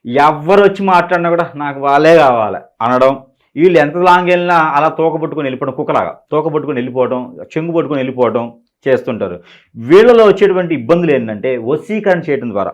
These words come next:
వచ్చేటువంటి ఇబ్బందులు ఏంటంటే, బ్రెయిన్ చెడిపోద్ది, మైండ్ ఎదగదు, మనిషి ఎదగడు, కోల్పోతాడు అన్నిటికీ.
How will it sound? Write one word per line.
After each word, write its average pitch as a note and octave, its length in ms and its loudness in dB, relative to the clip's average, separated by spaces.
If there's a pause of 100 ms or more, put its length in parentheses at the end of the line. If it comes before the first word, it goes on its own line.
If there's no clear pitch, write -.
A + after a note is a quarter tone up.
వచ్చేటువంటి B2 420 -4
ఇబ్బందులు C3 320 -4
ఏంటంటే, G2+ 480 -4
బ్రెయిన్ A#2+ 460 -4
చెడిపోద్ది, G#2 560 -8 (540)
మైండ్ C3 340 -4
ఎదగదు, G#2 460 -2 (280)
మనిషి A#2 420 -4
ఎదగడు, G#2 460 -4 (320)
కోల్పోతాడు C#3+ 560 -2
అన్నిటికీ. G#2+ 520 -8